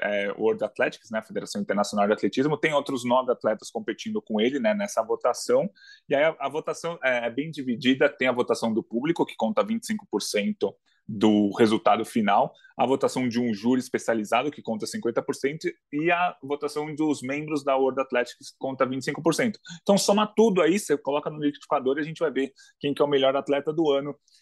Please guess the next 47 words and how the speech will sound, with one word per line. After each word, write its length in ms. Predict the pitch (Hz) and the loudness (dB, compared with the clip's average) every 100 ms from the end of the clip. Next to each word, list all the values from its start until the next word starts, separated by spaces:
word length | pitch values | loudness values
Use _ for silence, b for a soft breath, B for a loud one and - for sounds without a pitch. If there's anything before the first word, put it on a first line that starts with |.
| b 180 | b -6
E, 60 | |
Gi, 240 | 156 196 135 | -2 2 4
a, 300 | 110 117 113 | 6 4 2
as 220 | 117 113 | -2 -4
redes 140 | 127 | -8
sociais, 500 | 143 131 123 127 151 | -8 -4 0 0 0
é, 380 | 170 156 151 151 | 0 0 0 -2
são 180 | 147 160 | -4 -4
importantes 460 | 151 220 320 247 | 0 2 2 -2
nesse 180 | 240 - | -4 -8
caso, 320 | - 175 139 | -4 -4 -4
né? 160 | 123 123 - | -4 -4 -2
Tem 100 | 127 | -4
um, 160 | 127 123 123 | -2 -4 -2
o 160 | 123 | 2
Alisson 340 | 120 127 - 160 | 2 2 -6 -6
tava 240 | 156 151 156 | -6 -6 -8
em 60 | |
terceiro 360 | 151 147 - 160 | -8 -6 -2 0
lugar 340 | 190 185 139 127 | 0 0 0 -2
na 60 | |
última 240 | 123 120 120 | -6 -10 -10
vez 180 | 117 | -8
que 80 | - | 0
eu 60 | 131 | 2
olhei, 320 | 113 127 139 b b - | 4 2 2 b b 0
na 220 | 131 143 | 4 4
votação 420 | 165 160 139 156 | 4 2 2 2
das 180 | 170 151 | 2 2
redes 160 | 160 | 0
sociais, 440 | 185 175 - 101 104 | -2 -4 0 0 0
né? 100 | 104 | -2
Depois 400 | 107 - 113 120 | -4 -2 -2 0
vai 160 | 123 | -2
juntar 400 | 123 131 120 113 113 | -2 -8 -2 -2 0
com 80 | 120 | -2
os 80 | 113 | -4
outros 160 | 110 | -4
cinquenta 340 | 107 107 110 - | -6 -4 -4 -6
por 100 | - | -8
cento, 240 | 120 107 | -8 -4
vinte 140 | 104 | -4
e 40 | 101 | -2
cinco 140 | 107 | -4
por 140 | 98 - | -4 -2
cento 300 | 120 107 98 | -2 0 0
dos, 300 | 101 - | 0 -2